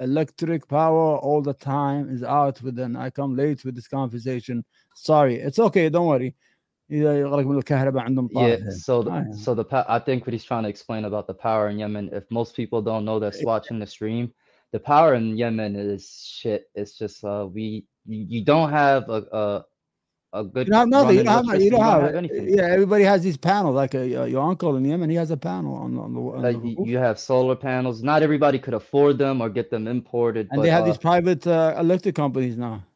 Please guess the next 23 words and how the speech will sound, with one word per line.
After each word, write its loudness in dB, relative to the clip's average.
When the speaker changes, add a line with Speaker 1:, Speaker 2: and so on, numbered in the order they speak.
Speaker 2:
Yeah, -2
you -2
have -4
private 0
Speaker 1:
Yeah. -4
Speaker 2:
electric -8
companies. -8
You, -8
it's, -8
it's, -6
you -6
can't 2
go 6
with 2
the 0
government's, -2
uh, -2
electric -4
Speaker 1:
Yeah. -8
Speaker 2:
grid. -4
It's, -12
it's -14
horrible. -6